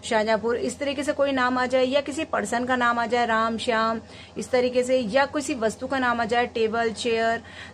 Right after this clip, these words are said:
तो ये सब क्या होता है, जहां पर किसी का नाम आ जाए और उस, वो काम कर रहा है तो उसको हम subject बोलते हैं। दूसरी बात करते हैं हम verb की। Verb क्या होता है? Verb है हमारा जहां पर लगता है, देखिए, is,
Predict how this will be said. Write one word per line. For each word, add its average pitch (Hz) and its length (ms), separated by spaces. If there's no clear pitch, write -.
तो 262 100
ये 254 240
सब 302 260
क्या 294 120
होता 285 160
है, 320 100
जहां 247 280
पर 339 140
किसी 302 240
का 262 100
नाम 220 320
आ 247 100
जाए 254 220
और - 460
उस, 247 260
वो 247 220
काम 254 260
कर 240 220
रहा 202 300
है 180 200
तो 285 100
उसको 311 460
हम 311 280
subject 220 460
बोलते 175 340
हैं। 170 280
दूसरी 240 240
बात 302 220
करते 285 220
हैं 294 80
हम 294 180
verb 208 300
की। 294 220
Verb 254 360
क्या 320 140
होता 302 240
है? 294 220
Verb 285 360
है 320 180
हमारा 247 540
जहां 247 300
पर 311 140
लगता 269 240
है, 247 60
देखिए, 254 320
is, 254 280